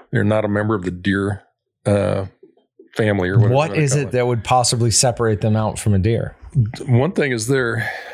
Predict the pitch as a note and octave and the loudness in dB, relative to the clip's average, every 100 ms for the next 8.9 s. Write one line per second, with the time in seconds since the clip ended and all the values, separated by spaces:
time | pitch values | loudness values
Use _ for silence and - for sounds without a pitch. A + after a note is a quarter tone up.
0 | - B2+ C3 B2+ G#2+ A2 A#2+ A#2 - - | -4 0 2 0 0 0 0 -2 -4 -10
1 | - - - B2 A2+ A#2+ B2+ C3+ C3+ D3 | -20 -12 0 2 2 2 2 0 -2 0
2 | D3+ D3+ A#2 - _ _ _ - B2 A#2+ | 2 2 2 -2 _ _ _ -2 -2 0
3 | A2+ - - A#2+ A2 A2 A#2 A2+ A2+ G#2+ | -4 -6 -12 -4 -4 -2 -2 -2 0 0
4 | G#2 G2+ A2 A#2+ _ _ - _ _ _ | 2 0 -4 -8 _ _ -20 _ _ _
5 | - C#3 C3+ A2 G#2+ G#2 G2+ F#2+ F2+ F#2+ | -2 2 2 2 0 0 0 -2 -2 -2
6 | A2 - - A#2 G2+ - - _ - G#2 | -2 -6 -2 2 2 -2 -12 _ -4 0
7 | G2+ G2 G2+ G#2+ G2+ G#2 A2 G#2+ G#2 A2 | 0 0 -2 -2 -2 0 -2 -2 -2 0
8 | A2+ B2 A#2+ - - G2 G2+ G2 F#2+ | 2 2 0 -10 -10 -2 0 -2 -6